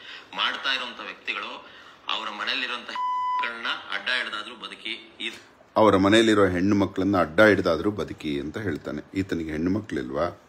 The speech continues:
Speaker 2: ಪತ್ನಿ ಇಲ್ವಾ, ತಾಯಿ ಇಲ್ವಾ, ಅಜ್ಜಿ ಇಲ್ವಾ? ಇವರ ಹೆಣ್ಣು ಮಕ್ಕಳನ್ನ ಬಳಸದೆ ಮೇಲ್ ಬಂದ್ರ, ಹೆಣ್ಣು ಮಕ್ಕಳನ್ನ ತೋರಿಸ್ಕೊಂಡು ಪ್ರಮೋಷನ್ ಮಾಡಿದ್ರಲ್ಲ, ಆ ಹೆಣ್ಣು ಮಕ್ಕಳಿಗೆ ಇವರು ಅತ್ಯಂತ ಹೆಚ್ಚು ಸಂಭಾವನೆ ಕೊಟ್ರಲ್ಲ,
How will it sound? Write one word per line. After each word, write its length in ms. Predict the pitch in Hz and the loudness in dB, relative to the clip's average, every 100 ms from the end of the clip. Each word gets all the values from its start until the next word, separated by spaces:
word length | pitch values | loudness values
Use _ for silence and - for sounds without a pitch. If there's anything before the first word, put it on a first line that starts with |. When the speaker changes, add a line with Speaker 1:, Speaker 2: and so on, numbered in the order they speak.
| _ | _
Speaker 2:
ಪತ್ನಿ 380 | 101 - - 127 | 2 2 0 0
ಇಲ್ವಾ, 600 | 107 76 69 71 85 - - - _ - | 0 -2 -2 -2 -2 -6 -20 -20 _ 4
ತಾಯಿ 420 | 87 95 127 113 | 8 8 6 2
ಇಲ್ವಾ, 320 | 82 73 78 85 - _ _ _ - | 0 0 0 0 -2 _ _ _ -4
ಅಜ್ಜಿ 380 | 92 82 123 | -2 0 4
ಇಲ್ವಾ? 520 | 131 95 69 78 - - _ _ - - - - | 4 4 0 0 -2 -6 _ _ -20 -20 -20 -4
ಇವರ 260 | 104 110 113 101 85 - - _ _ - | 4 8 10 10 8 0 -8 _ _ -6
ಹೆಣ್ಣು 220 | 98 113 127 | 2 6 8
ಮಕ್ಕಳನ್ನ 400 | 120 - 104 95 | 6 4 4 4
ಬಳಸದೆ 540 | 78 92 113 117 117 | 6 6 6 4 4
ಮೇಲ್ 260 | 95 85 73 | 4 2 -2
ಬಂದ್ರ, 260 | 69 67 | -4 -2
ಹೆಣ್ಣು 440 | 82 71 95 113 120 | 0 2 4 6 6
ಮಕ್ಕಳನ್ನ 440 | 120 117 107 101 | 6 4 2 2
ತೋರಿಸ್ಕೊಂಡು 640 | - 110 131 - 120 113 | 4 4 4 2 0 0
ಪ್ರಮೋಷನ್ 580 | 101 85 85 85 87 76 | -2 -2 0 -2 -4 -4
ಮಾಡಿದ್ರಲ್ಲ, 420 | 73 71 71 71 76 82 - - - - - | -6 -6 -6 -4 -2 -4 -8 -20 -20 -20 0
ಆ 120 | 82 | 4
ಹೆಣ್ಣು 300 | 85 87 107 | 4 6 6
ಮಕ್ಕಳಿಗೆ 480 | 123 131 - 110 104 | 8 6 4 2 4
ಇವರು 580 | 98 95 95 87 - - - - _ _ _ _ | 2 4 4 4 2 -6 -20 -20 _ _ _ _
ಅತ್ಯಂತ 500 | 90 - - 143 160 | -2 0 6 8 8
ಹೆಚ್ಚು 360 | 139 92 85 113 | 4 4 0 -2
ಸಂಭಾವನೆ 580 | - 78 76 95 107 95 | -2 -2 4 6 6 2
ಕೊಟ್ರಲ್ಲ, 400 | - - - | -4 -8 -6